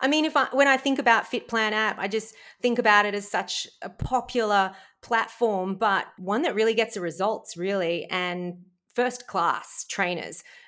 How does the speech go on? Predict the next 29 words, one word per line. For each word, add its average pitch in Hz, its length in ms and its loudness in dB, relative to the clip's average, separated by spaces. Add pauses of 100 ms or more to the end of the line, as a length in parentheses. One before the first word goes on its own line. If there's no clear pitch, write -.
So - 240 -2
I 196 360 4
hear 269 180 0
what 262 100 0
you're 240 80 -2
saying, 220 500 0
and 190 540 -4 (300)
yeah, 220 260 4
it's - 260 -6
definitely, 208 880 -2 (280)
I, 202 280 6
I 214 40 6
think 214 280 -4 (180)
anyone 247 380 4
who 240 140 2
jumps 233 260 4
on 220 160 6
that 208 160 4
would 220 100 2
be 220 200 0
completely 240 520 -2
inspired 202 400 -2
to 196 80 -8
find 185 320 -4
their 180 200 0
own 180 180 -2
fitness 202 320 -4
level. 208 180 -2
But 208 200 0